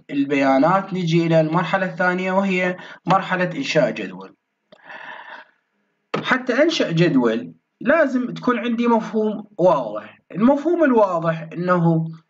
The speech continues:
آه، بعد ما بنيت الخوارزمية الخاصة بإنشاء الجدول لازم،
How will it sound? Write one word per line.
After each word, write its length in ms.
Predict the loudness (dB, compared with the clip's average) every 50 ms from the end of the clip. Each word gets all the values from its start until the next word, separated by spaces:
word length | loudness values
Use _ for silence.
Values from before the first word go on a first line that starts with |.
| _ _ _ _ _ _ _ _ _ _ _ -2
آه، 540 | 0 2 4 4 4 4 4 4 4 2
بعد 360 | 2 2 2 2 2 2 2 2
ما 120 | 0 0
بنيت 340 | 0 0 -2 -2 -2 -2 -2
الخوارزمية 720 | -2 0 4 4 4 4 4 0 -2 0 0 2 2 2
الخاصة 800 | 2 0 -2 0 0 2 2 2 0 -4 -6 0 2 2 2 2
بإنشاء 720 | 0 -4 -6 -6 -6 -6 -6 -6 -2 0 0 0 0 -2 -8
الجدول 600 | -8 -4 -4 -2 0 0 2 2 2 2 2 2
لازم، 480 | 2 2 2 0 -2 -6 -12 -12 -14